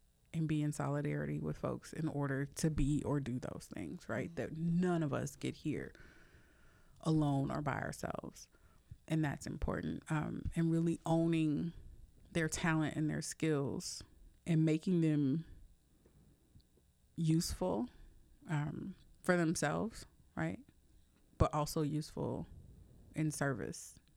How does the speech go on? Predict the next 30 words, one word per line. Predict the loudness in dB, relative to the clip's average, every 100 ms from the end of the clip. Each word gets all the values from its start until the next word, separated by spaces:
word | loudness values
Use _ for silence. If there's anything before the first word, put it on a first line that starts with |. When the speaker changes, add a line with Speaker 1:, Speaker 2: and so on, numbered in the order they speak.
| -14
Speaker 1:
to | -10
other | -8 -6
folks. | -6 -8 -8 -16 -18 -20 -20 -20 -20 -8 -4
And | 0
so | 2
my | 2
hope | 2 0 0
is | 0
that | 2 0 0
they, | 2 2 0 -2
they | -2 0 2
know | 2 0 -2
that. | -4 -8 -18 -20 -20 -20 -20 _ _ -20 _ -6
Like, | -4 0
these | 0 2
little | 2 0
seeds | 0 2 2 0 0
that, | 2 2 -2 -8 -6 0
that | 2 2 2
hopefully | 0 2 4 4 4
they've | 4 4 2
planted | 2 2 2
with | 2
each | 0 2
other | 2 4
and | 2
I've | 2 2
planted | 2 2 2
with | 0
them, | 2 4 4